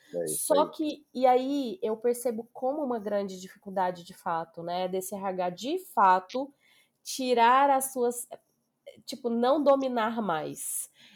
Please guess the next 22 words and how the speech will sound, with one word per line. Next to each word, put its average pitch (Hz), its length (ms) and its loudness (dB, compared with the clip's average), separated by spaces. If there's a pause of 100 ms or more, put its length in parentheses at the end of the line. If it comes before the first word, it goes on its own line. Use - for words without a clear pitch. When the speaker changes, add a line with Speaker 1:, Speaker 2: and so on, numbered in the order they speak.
Speaker 2:
é, 180 680 6
não 226 500 0
ter 277 240 6
este 254 240 -2
poder, 185 460 -2
porque 202 220 -6
a 190 60 2
gente 190 240 -4
sabe 190 280 -2
que - 100 -18
o 196 60 0
R 185 140 -2
H 180 260 -2 (160)
é 247 180 4
uma 311 160 4
posição 196 460 -4
de 185 120 -10
poder 180 420 -6
perante 165 400 -2
os - 80 -14
colaboradores, 160 880 -6
Speaker 1:
Sim. 139 100 -16